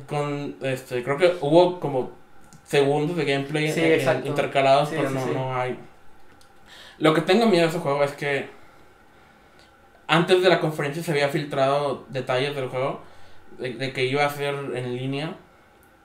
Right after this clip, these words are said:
Speaker 2: Ujú.
Speaker 1: Y ya, ya viendo la conferencia, que, o sea, no lo aclararon aquí, y no sé si no lo aclararon porque tienen miedo de la
Speaker 2: Sí.
Speaker 1: reacción,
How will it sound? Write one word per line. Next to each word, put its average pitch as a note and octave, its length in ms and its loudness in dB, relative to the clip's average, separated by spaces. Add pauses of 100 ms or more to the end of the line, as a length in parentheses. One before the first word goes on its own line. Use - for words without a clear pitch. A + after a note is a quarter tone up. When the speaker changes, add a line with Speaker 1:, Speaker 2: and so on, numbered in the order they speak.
Speaker 2:
Ujú. C#3 280 -12 (360)
Speaker 1:
Y C3 440 -6
ya, C#3 240 4
ya C#3+ 320 10
viendo D#3+ 240 4
la D#3+ 60 2
conferencia, D3 540 -6 (100)
que, B2+ 100 -6
o - 20 -10 (120)
sea, F3+ 180 8 (480)
no E3 280 8
lo G#3 140 12
aclararon F3 500 10
aquí, D#3+ 460 -2 (120)
y D#3 140 -2
no D#3 160 4
sé E3 80 0
si F#3+ 160 0
no E3 160 4
lo E3+ 180 6
aclararon D3 680 6
porque C#3 220 -6
tienen D3 400 -4
miedo D3 500 0
de C3 120 0
la B2+ 240 2
Speaker 2:
Sí. - 60 0
Speaker 1:
reacción, C3 600 -6